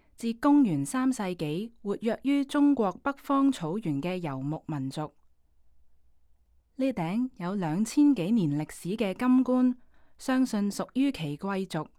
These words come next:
係佢哋身份嘅象徵。金冠上面嘅浮雕紋飾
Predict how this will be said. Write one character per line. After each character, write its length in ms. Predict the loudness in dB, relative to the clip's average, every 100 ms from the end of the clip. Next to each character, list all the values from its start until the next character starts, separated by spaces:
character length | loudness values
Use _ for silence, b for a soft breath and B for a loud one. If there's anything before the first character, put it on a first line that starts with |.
| -20 -20 _ _ _ _
係 160 | -10 -8
佢 220 | -6 -6
哋 240 | -2 -4 -2
身 240 | 2 2
份 240 | 2 -2
嘅 240 | -2 -4 -4
象 240 | -2 -2
徵。 320 | -2 -2 -2 -6 _ _ -20 _ _ _ _ _ _ _ _ _ _ -2
金 240 | 6 6
冠 220 | 8 6 4
上 200 | 2 0
面 220 | 0 -2
嘅 200 | -2 -4
浮 300 | -6 -8 -4
雕 180 | 0 2
紋 280 | 2 0 -2
飾 220 | -4